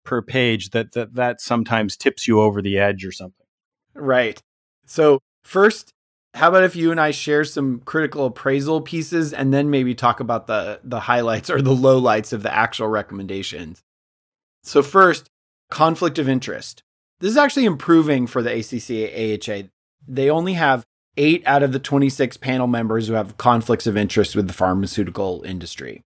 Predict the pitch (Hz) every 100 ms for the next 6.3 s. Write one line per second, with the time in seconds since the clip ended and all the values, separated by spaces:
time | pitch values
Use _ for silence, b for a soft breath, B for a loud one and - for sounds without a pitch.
0 | _ _ _ 110 - 147 135 120 135 139
1 | 190 202 139 127 135 143 139 120 127 123
2 | 110 104 101 _ 101 90 104 _ _ -
3 | 135 113 95 - - _ _ _ _ _
4 | 139 143 160 165 139 147 180 165 147 131
5 | 135 185 302 _ _ _ - 131 120 120
6 | 131 151